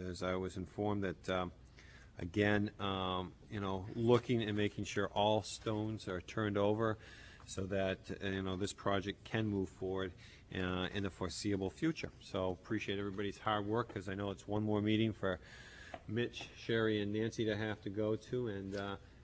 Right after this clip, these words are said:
you know, it's, it, it's a commitment, so we appreciate it. Seeing no other, uh, comments or questions in regards to the Joint Middle School Advisory Committee. Other committee reports, any other?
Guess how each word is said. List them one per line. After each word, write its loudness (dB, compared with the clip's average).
you -6
know, -12
it's, -16
it, -4
it's -4
a -2
commitment, 0
so -6
we 0
appreciate -6
it. -10
Seeing 4
no 8
other, 10
uh, -4
comments -4
or -2
questions -4
in -4
regards 0
to -6
the -2
Joint -2
Middle -2
School -4
Advisory -2
Committee. 0
Other 12
committee 8
reports, 0
any 0
other? -2